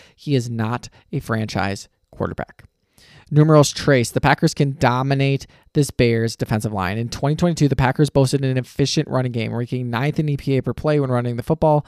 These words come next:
third in success rate. Conversely, the Bears' run defense struggled, ranking twenty-eighth in E P A per play allowed and twenty-sixth in the success rate. This matchup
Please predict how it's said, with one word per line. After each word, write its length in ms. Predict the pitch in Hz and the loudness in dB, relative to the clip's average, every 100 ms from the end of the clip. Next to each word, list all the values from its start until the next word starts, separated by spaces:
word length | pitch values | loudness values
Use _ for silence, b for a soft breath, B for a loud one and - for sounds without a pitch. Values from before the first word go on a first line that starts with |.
| B B | B B
third 280 | - 160 160 | 6 8 8
in 40 | |
success 440 | - 123 143 143 147 | 4 -2 0 0 0
rate. 200 | 135 - | -2 -2
Conversely, 560 | 135 127 151 - 160 | -4 0 0 2 2
the 120 | 147 | 2
Bears' 240 | 139 131 123 | 2 2 0
run 180 | 139 151 | 0 0
defense 320 | 147 135 117 | 0 -2 -4
struggled, 480 | - 143 143 139 B B B B | -2 2 2 0 B B B B
ranking 240 | 143 147 135 | -4 -2 -4
twenty-eighth 600 | - 147 147 139 135 - b b - | -2 0 2 2 0 -2 b b -6
in 80 | |
E 40 | 131 | -4
P 160 | 135 123 | 0 -2
A 40 | |
per 220 | 120 120 | 0 -2
play 300 | - - 135 | -4 -4 0
allowed 340 | 120 123 139 135 | 2 4 2 2
and 180 | 120 | -2
twenty-sixth 420 | - 131 120 120 120 | -4 -4 -2 -2 -2
in 60 | |
the 60 | 113 | -6
success 500 | - - - 127 - | -8 -8 0 0 0
rate. 220 | 101 - _ _ - | -4 -8 _ _ 0
This 160 | 151 | 0
matchup 360 | - 135 - | 2 -2 0